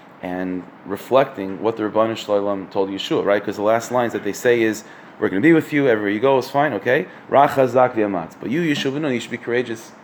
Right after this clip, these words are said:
and strong. Now, that's a little bit of a funny thing, Bechlal, that the Jewish people should be telling their leader,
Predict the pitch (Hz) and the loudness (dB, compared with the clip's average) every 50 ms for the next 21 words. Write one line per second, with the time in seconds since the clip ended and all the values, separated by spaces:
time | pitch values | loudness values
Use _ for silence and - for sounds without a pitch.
0 | - - - - - - - 101 - - - - 104 90 82 85 - - - - | -20 -20 -20 -20 -16 -14 -12 -12 -12 -12 -10 -6 -6 -6 -6 -6 -10 -16 -20 -20
1 | - - - - - 165 185 185 - 185 175 180 170 156 151 147 131 131 127 - | -20 -18 -8 -4 -4 -4 -2 -2 -2 0 2 2 2 0 0 -2 -4 -6 -4 -4
2 | 143 135 127 123 - 127 120 101 101 - - - 156 151 120 101 95 92 92 98 | -2 -2 -2 -4 -6 -6 -6 -6 -6 -8 -6 -2 0 2 2 2 0 -2 -4 -6
3 | 95 104 123 123 117 - - - 131 135 131 113 104 - - 98 104 101 - - | -6 -4 -4 -4 -4 -4 -4 -4 -4 -4 -4 -6 -8 -6 -8 -8 -10 -6 -2 0
4 | 113 117 113 110 107 101 104 101 101 101 120 131 123 113 95 87 | 0 0 0 -2 -2 -4 -4 -4 -4 -4 -4 -2 -2 -2 -4 -4